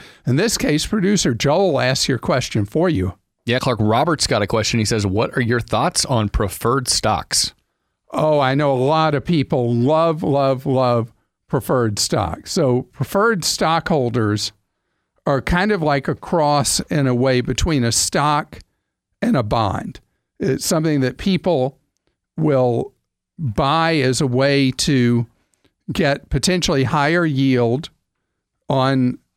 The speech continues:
Speaker 1: from a company. And it also means that with a preferred stock, you, if a company got into financial trouble, you were considered to be more important than somebody who owns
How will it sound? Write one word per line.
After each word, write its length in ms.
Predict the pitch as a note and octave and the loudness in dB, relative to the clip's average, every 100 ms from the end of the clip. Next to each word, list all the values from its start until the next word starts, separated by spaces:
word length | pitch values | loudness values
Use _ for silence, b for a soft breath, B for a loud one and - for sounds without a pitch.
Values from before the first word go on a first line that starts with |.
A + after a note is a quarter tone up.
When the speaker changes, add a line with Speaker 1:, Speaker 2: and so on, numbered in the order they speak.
| _ _ | _ _
Speaker 1:
from 240 | E3+ D#3+ | 0 0
a 40 | D#3 | 0
company. 640 | - B2 B2 G2+ G2+ F#3+ _ _ _ _ _ _ _ - | -2 -2 -2 0 0 -4 _ _ _ _ _ _ _ -4
And 560 | D#3 C#3 C3 B2+ B2 - _ _ _ - | 0 2 2 2 0 -2 _ _ _ -4
it 140 | C#3+ | 0
also 540 | C3 F#3 G#3 - F3+ D3 | 2 2 0 0 0 2
means 560 | C#3 C#3+ C3 B2+ A#2+ | 2 2 2 2 0
that 320 | - C3 A#2+ - _ _ _ _ _ _ _ G4 | -2 -2 -2 -6 _ _ _ _ _ _ _ -6
with 500 | C3 D3+ D#3 C#3 - _ - | 0 2 2 -2 -6 _ -4
a 140 | D3 | -4
preferred 480 | - A#2+ D#3+ C3+ A#2 | -2 -2 0 0 0
stock, 440 | - F3 B2+ A#2 - | -2 0 0 -2 -4
you, 460 | C#3+ C#3+ C#3 B2+ C#3+ | -2 2 2 2 0
if 220 | C3+ A#2 | 0 -2
a 80 | A#2+ | -2
company 340 | E3 C#3+ C3+ | -2 0 -2
got 180 | C#3+ C3+ | 0 0
into 200 | A#2+ A2+ | 0 0
financial 480 | D3+ C#3+ D#3+ F3 C#3 | 0 0 0 -2 -2
trouble, 520 | - C3+ A2+ A2 - b b b b | 0 0 0 -2 -4 b b b b
you 280 | - C3 F#3+ | -2 0 2
were 180 | E3+ C#3+ | 2 0
considered 460 | - D3+ F#3 D#3 C#3+ | -2 -2 0 0 -2
to 60 | |
be 500 | - C#3 C3 A#2+ A#2+ - | 0 2 2 4 2 0
more 280 | C#3 D3 C#3 | 0 2 2
important 560 | A#2+ - F3+ F3 B2+ | 0 0 0 0 0
than 160 | B2+ A#2 | 0 0
somebody 300 | - C#3 C3 | 0 2 2
who 80 | B2 | 2
owns 380 | B2 A#2 A2 | 2 0 -2